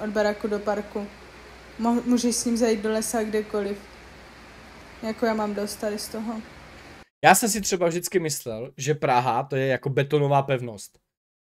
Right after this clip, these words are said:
Speaker 2: Ale poslední dobou, co to tam navštěvuju docela pravidelněji a častěji, tak tohle, ta betonová pevnost, to platí vyloženě jenom pro centrum. Ty okrajové části Prahy mají krásné parky. <clears throat>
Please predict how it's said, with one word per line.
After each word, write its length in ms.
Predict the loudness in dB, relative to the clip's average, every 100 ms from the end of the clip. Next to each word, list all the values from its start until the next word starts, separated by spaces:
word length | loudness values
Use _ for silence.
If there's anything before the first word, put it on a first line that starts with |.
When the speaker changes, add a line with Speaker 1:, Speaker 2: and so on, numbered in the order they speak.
| _
Speaker 2:
Ale 120 | 2
poslední 440 | 6 4 4 2 4
dobou, 400 | 4 4 2 2
co 140 | -2
to 100 | 0
tam 160 | 0 2
navštěvuju 480 | 0 0 0 2 0
docela 320 | 2 2 2
pravidelněji 760 | 4 4 4 2 2 0 -4
a 80 | -4
častěji, 640 | -4 -6 -4 -6 -6 -10 -20 _ _ _ _ _ -4
tak 100 | 2
tohle, 640 | 6 6 8 6 6 4 0
ta 100 | 0
betonová 500 | 2 4 4 4 4
pevnost, 440 | 4 2 0 -4
to 80 | -4
platí 300 | -2 -4 -4
vyloženě 420 | 0 0 0 -2
jenom 140 | -2 -2
pro 160 | -4
centrum. 500 | -4 -6 -6 -10 -12 -6
Ty 140 | -6
okrajové 520 | -4 0 4 6 6
části 380 | 4 0 -2 -4
Prahy 480 | -2 2 2 0 -8 _ _ _ 0
mají 320 | 4 4 2
krásné 460 | 0 2 2 0 0
parky. 680 | 2 2 0 -2 -2 -6 _ _ _ _ _ _ _ 4 4 2 -8 -6
<clears throat> 200 | -6